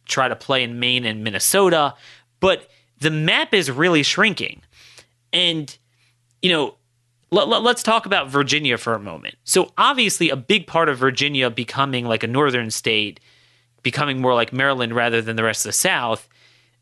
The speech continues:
you know, obviously was the growth of government, and then by extension that just brought in a lot of white liberals, a lot of native liberals, a lot of, you know,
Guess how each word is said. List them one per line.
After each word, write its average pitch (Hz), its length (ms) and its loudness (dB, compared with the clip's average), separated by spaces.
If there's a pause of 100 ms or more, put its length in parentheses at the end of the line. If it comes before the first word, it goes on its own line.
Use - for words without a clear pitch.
(640)
you 170 80 0
know, 151 80 0
obviously 143 460 0
was 127 100 2
the 127 80 0
growth 131 260 2
of 123 100 -4
government, 117 600 -2
and 113 160 -2
then 113 140 -4
by 113 140 0
extension 117 500 -4
that 110 120 0
just 110 180 -8
brought 117 200 2
in 113 60 -6
a 110 60 -2
lot 110 160 2
of 104 80 -4
white 131 280 0
liberals, 113 480 0
a 110 60 -4
lot 104 160 2
of 104 80 -10
native 147 320 2
liberals, 120 440 2
a 123 60 -4
lot 117 160 4
of, 110 180 -4
you 151 120 0
know, 113 180 -4